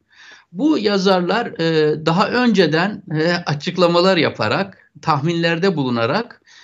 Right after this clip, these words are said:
yetkin ve kredibil isimler olduğu için tüi'yi gerçeğe yakın bir rakamı açıklamak mecburiyetinde bıraktıklarını düşünüyorum.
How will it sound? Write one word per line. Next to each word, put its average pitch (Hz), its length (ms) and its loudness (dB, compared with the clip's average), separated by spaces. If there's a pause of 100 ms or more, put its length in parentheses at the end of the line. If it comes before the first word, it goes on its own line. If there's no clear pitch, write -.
(140)
yetkin 156 600 0
ve 185 200 2
kredibil 175 480 2
isimler 147 420 2
olduğu 120 360 -2
için 247 480 0 (400)
tüi'yi 254 760 4 (640)
gerçeğe 240 960 2 (220)
yakın 233 880 4
bir 214 220 0
rakamı 247 560 2
açıklamak 240 960 -2
mecburiyetinde 214 880 2
bıraktıklarını 104 720 -2
düşünüyorum. 90 500 -6